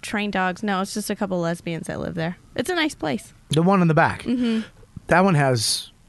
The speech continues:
Speaker 1: That
Speaker 2: a,
Speaker 1: one's nice.
Speaker 2: has a s-, kitchen.
Speaker 1: Has a, has a backyard. Well, we all had kitchens. Well, we had a sink and a fridge.
Speaker 2: You had no stove.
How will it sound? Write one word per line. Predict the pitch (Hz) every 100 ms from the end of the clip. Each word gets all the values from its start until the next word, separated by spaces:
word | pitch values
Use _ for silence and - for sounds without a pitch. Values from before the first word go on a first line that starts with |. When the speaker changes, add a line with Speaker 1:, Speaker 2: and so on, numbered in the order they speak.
| -
Speaker 1:
That | 262
Speaker 2:
a, |
Speaker 1:
one's | 302 226
nice. | 196 185 156 -
Speaker 2:
has | 131 117
a | 110
s-, | -
kitchen. | - 196 - 196 175 160
Speaker 1:
Has | -
a, | -
has | 208
a |
backyard. | 196 196 190 208 226 226 220 220 - -
Well, | 285
we | 311
all | 277
had | 214 -
kitchens. | 185 - 165 170 -
Well, | 226 233
we | 226
had | 220 -
a | 185 175 175
sink | - - 190 -
and | 170
a | 156 165
fridge. | - - 143 - - - - - -
Speaker 2:
You | 135
had | 139
no | 135 143
stove. | - 117 92 -